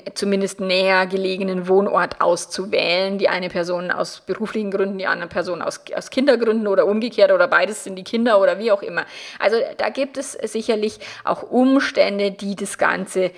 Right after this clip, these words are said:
erschweren. Und da darf halt auch wieder jedes Paar oder jede Person, ähm, sich selber wieder überlegen, okay, was ist das, was mir wichtig ist? Was, was will ich tun? Wie viel Preis bin ich bereit zu bezahlen, um diese F-,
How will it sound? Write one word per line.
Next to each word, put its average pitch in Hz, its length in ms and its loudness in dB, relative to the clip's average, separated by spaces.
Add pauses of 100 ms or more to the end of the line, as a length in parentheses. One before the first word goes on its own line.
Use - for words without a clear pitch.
(280)
erschweren. - 640 0
Und 190 160 -2
da 92 100 6
darf 226 540 2
halt - 200 0
auch 208 180 -4
wieder 262 220 4
jedes 247 460 -4
Paar 220 380 4
oder 196 140 2
jede 208 280 0
Person, 202 600 2 (400)
ähm, 202 420 2
sich 196 240 -6
selber 226 380 4
wieder 214 200 4
überlegen, 190 640 4
okay, 175 340 -4
was 180 360 0
ist - 200 -10
das, 208 180 -6
was 180 180 -2
mir 180 240 -6
wichtig - 340 -10
ist? - 240 -12
Was, - 280 -10
was - 240 -8
will 180 120 -8
ich - 160 -10
tun? 277 400 0
Wie 240 120 -2
viel 214 240 2 (320)
Preis 196 520 -2
bin 240 200 0
ich 240 180 -4
bereit 202 580 0
zu 226 100 -6
bezahlen, 208 800 0
um 226 380 4
diese 202 280 -6
F-, - 300 -10